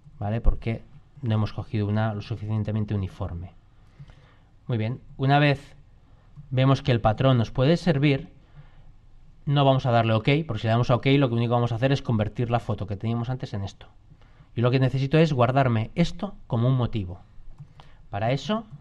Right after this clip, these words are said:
tenemos aquí un pequeño icono, ¿vale? De un disquete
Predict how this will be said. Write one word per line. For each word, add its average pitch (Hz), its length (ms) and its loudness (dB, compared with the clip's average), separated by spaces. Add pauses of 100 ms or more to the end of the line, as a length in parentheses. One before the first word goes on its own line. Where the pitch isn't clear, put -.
(100)
tenemos 120 280 2
aquí 120 160 0
un 107 120 6
pequeño 104 400 4
icono, 120 420 4 (1080)
¿vale? 113 200 -4
De 110 80 -4
un 107 100 0
disquete 180 480 -4